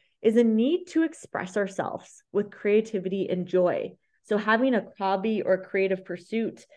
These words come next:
just making sure we have joyful activities that show up on our calendar on a regular basis, and making sure our relationships were around joyful, positive people.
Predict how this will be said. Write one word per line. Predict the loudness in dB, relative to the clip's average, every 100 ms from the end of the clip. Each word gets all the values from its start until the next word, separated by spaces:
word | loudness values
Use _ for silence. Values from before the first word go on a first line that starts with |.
| _ _ -2
just | 0
making | -2 0 -2
sure | 0 2
we | 2
have | -2 -4
joyful | 0 0 0 0
activities | 0 -2 -6 -6 -2 -2 -2 0
that | -2 -2
show | 0 2
up | 4 0
on | -4
our | -4
calendar | -6 -8 -4 0 -2
on | -2 -4
a |
regular | -4 -2 -2 -2
basis, | -2 -4 0 2 0 -4 _ _ _ _
and | -2 0 0
making | 0 0 -2
sure | -4 -2 -2
our | 0 -2
relationships | -2 -4 -6 -8 -4 -4 -2
were | -4 -2
around | -2 -4 -6
joyful, | -4 -4 -4 -6 -6
positive | -6 -6 -6 -8 -10
people. | -10 -8 -6 -6 -10